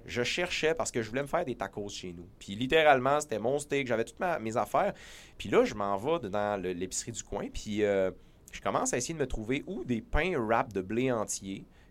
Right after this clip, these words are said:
qui sont tout simplement un pain wrap, là. Je regarde, il y a trois compagnies devant moi. Fait que là, je scanne le premier avec l'application Yuka.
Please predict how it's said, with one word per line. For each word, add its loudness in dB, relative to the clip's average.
qui -4
sont 0
tout -12
simplement 2
un 4
pain -2
wrap, 0
là. -4
Je -6
regarde, 4
il -4
y 4
a 6
trois 4
compagnies 4
devant -6
moi. -12
Fait -16
que -6
là, 6
je -14
scanne 2
le 4
premier 2
avec 2
l'application -2
Yuka. -4